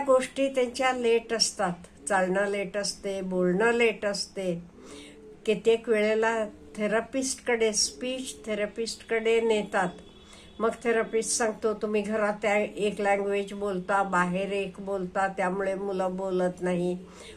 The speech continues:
मग ही लोकं घरातही इंग्लिश बोलायला लागतात. असे खूप प्रॉब्लेम येतात त्यांना. आणि एवढे प्रॉब्लेम असलं तरी आपण म्हणू, "मग कशाला तिथे राहिलात,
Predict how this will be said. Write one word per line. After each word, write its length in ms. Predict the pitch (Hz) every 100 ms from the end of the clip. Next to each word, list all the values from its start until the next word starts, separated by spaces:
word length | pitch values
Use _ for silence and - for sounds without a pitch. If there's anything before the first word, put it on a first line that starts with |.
| -
मग 200 | 214 202
ही 220 | 180 214
लोकं 300 | 214 202 214 185
घरातही 580 | 196 190 196 220 214 202
इंग्लिश 420 | 196 190 196 -
बोलायला 440 | 202 202 190 190 185
लागतात. 420 | 190 185 196 185 180 - - - - - - 208
असे 180 | 214 247 -
खूप 300 | 269 339 - -
प्रॉब्लेम 520 | 254 226 240 247 247
येतात 420 | 214 208 214 202 -
त्यांना. 320 | 190 175 170 - - - - - - - - -
आणि 640 | 269 285 294 294 294 269 - 233
एवढे 520 | 285 311 339 349 339
प्रॉब्लेम 720 | - 233 220 208 247 254 262 -
असलं 500 | - - 214 208 233 139 - -
तरी 340 | 233 233 240 170 - - - - - - - - - - - -
आपण 300 | 185 240 240
म्हणू, 360 | 240 220 226
"मग 200 | 220 214 220
कशाला 420 | 240 220 233 226 226
तिथे 380 | 180 180 214
राहिलात, 420 | 202 185 196 190